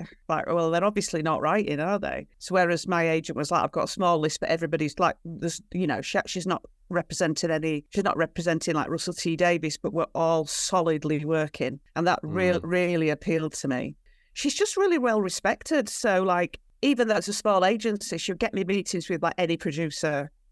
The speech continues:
Speaker 1: at all.
Speaker 2: Mm.
Speaker 1: So, like, the very first meeting I had was, uh, with Red,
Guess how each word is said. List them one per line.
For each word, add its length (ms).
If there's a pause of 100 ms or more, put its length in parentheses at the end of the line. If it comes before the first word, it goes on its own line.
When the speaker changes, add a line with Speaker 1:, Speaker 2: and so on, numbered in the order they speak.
(200)
Speaker 1:
at 200
all. 380
Speaker 2:
Mm. 160 (120)
Speaker 1:
So, 180
like, 360 (220)
the 80
very 320
first 600
meeting 640 (180)
I 80
had 480 (440)
was, 380 (100)
uh, 400
with 240
Red, 380